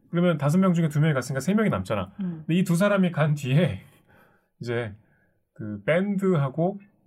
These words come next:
Speaker 1: 이제 여성 접객원이라고 표현을 합시다.
Speaker 2: 음.
Speaker 1: 가 이제 들어왔대.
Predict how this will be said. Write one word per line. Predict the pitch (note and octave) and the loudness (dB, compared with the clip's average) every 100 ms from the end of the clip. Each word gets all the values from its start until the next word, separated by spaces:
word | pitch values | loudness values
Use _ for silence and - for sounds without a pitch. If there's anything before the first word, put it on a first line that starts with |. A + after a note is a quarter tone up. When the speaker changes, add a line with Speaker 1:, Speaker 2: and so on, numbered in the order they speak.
| _ - | _ -20
Speaker 1:
이제 | - A2+ G#2 _ _ _ _ _ _ D4 | -10 -8 -10 _ _ _ _ _ _ -4
여성 | D#3 D3 F#3+ F#3 | -2 2 2 0
접객원이라고 | C#3 - D#3+ C#3+ C3 B2 A2+ G#2+ G#2+ G#2 | -4 -2 -2 0 0 -2 -2 -4 -8 -8
표현을 | C#3 B2+ A2+ G#2 - - _ _ _ _ _ _ - | -8 -6 -6 -8 -10 -14 _ _ _ _ _ _ -16
합시다. | - - G2+ - | -12 -6 -6 -6
Speaker 2:
음. | G3 F3+ F3 | -8 -8 -8
Speaker 1:
가 | F#3 B2 A2+ | -6 -2 -2
이제 | G2+ G#2 G2 - _ _ _ _ | -4 -10 -12 -16 _ _ _ _
들어왔대. | - B2 - - | -6 -4 -4 -12